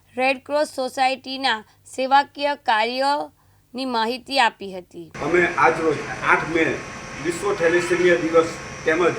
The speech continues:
Speaker 2: વિશ્વ રેડ ક્રોસ સ્થાપના દિવસ નિમિત્તે માંડવી રેફરલ હોસ્પિટલ ખાતે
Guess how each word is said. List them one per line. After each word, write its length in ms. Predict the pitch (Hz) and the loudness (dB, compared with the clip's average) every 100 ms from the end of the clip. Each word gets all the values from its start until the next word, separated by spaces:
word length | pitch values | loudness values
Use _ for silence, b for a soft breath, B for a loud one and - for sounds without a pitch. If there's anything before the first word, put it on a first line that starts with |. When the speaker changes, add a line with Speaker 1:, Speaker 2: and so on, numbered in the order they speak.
| - - - - - 139 | -6 -14 -14 -14 -8 -4
Speaker 2:
વિશ્વ 300 | 170 185 185 | -2 2 2
રેડ 240 | 170 170 | 2 0
ક્રોસ 180 | 180 165 | 0 0
સ્થાપના 580 | - - 143 139 170 165 | -4 -6 -4 -2 0 0
દિવસ 240 | 160 160 143 | 2 -2 -2
નિમિત્તે 400 | 151 160 143 117 - - - - - - - - - - - 131 | -2 -2 -2 -6 -8 -12 -14 -14 -14 -14 -12 -12 -14 -14 -10 -2
માંડવી 360 | 156 165 185 | 0 4 4
રેફરલ 400 | 160 160 170 165 | 4 2 0 0
હોસ્પિટલ 480 | 151 143 170 165 160 | -2 -2 0 2 0
ખાતે 580 | 147 151 127 - - | -2 -6 -6 -8 -12